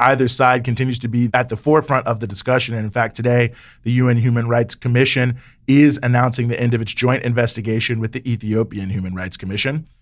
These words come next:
and their full report will be out in early November, it seems.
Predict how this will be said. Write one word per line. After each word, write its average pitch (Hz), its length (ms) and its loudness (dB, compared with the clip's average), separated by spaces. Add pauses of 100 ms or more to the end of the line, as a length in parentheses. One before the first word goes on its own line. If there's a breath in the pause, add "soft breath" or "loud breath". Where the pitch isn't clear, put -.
(140)
and 101 120 -4
their 101 120 -4
full 123 280 2
report 113 380 0
will 107 80 -2
be 104 160 -2
out 104 100 -2
in 98 140 -8
early 104 180 -2
November, 101 460 -4
it 85 140 -6
seems. 101 400 -4